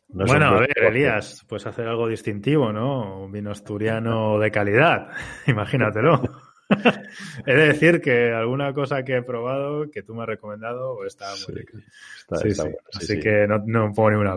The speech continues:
Speaker 1: Venga.
Speaker 2: pega, ¿eh? Es broma.
Speaker 1: Vale. No, no, como te veo ahí un poquito pesimista, digo, bueno, por lo menos si hay, si hay cabida para el producto de calidad, ahí, ahí
Speaker 2: Sí,
Speaker 1: está
Speaker 2: sí, sí, sí.
Speaker 1: en primera línea.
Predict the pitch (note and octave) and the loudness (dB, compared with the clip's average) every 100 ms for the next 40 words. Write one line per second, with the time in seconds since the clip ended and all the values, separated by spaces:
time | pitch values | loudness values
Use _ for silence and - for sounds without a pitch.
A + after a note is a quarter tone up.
0 | E2 F2 E2+ F#2+ B2 B2 G#2 D#2 D#2 D2 | -6 -10 -14 -8 -6 -4 -4 -2 -2 -2
1 | - - - - - E2 E2 D#2 - - | 2 4 2 -2 -6 -6 -4 -6 -8 -10
2 | D#2 D2+ D#2 F2+ F2 F2+ F2+ F#2 F2 F2 | -8 -2 2 4 4 2 2 2 2 0
3 | E2+ E2 F2 E2 F2 E2 F2 - E2 E2 | 2 2 2 4 0 0 -2 0 0 2
4 | D2+ - D#2 F2+ F#2 - - G2+ A2+ A2+ | 0 0 0 0 0 -2 0 2 2 2
5 | A2 A2 G#2+ G2+ F#2+ F#2+ F#2 F2+ F2 F2 | 2 4 4 6 6 6 4 4 0 0
6 | F2 E2 E2 D#2+ F2 A#2+ B2+ G2 F#2+ F2+ | 0 0 0 2 2 4 6 6 4 4
7 | F2 G2 F#2+ D#2 F#2+ E2+ - F2 - - | 4 4 2 0 -2 -8 -10 -18 -20 -20
8 | _ E2+ E2+ E2+ E2+ E2 E2 D#2+ D2+ | _ -14 -8 -6 -4 -4 -4 -8 -12